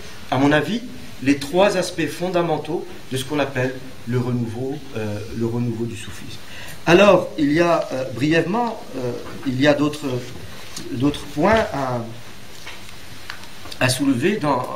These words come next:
dans, dans ce, dans ce renouveau, à savoir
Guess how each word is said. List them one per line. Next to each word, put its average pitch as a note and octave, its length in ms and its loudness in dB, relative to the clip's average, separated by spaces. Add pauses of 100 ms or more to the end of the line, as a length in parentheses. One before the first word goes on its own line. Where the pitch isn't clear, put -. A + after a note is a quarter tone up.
(160)
dans, A#2+ 440 0 (420)
dans C#3 200 6
ce, C#3 300 0
dans C3+ 140 0
ce C3 120 -4
renouveau, B2+ 640 -2 (420)
à C#3 80 2
savoir D#3 680 4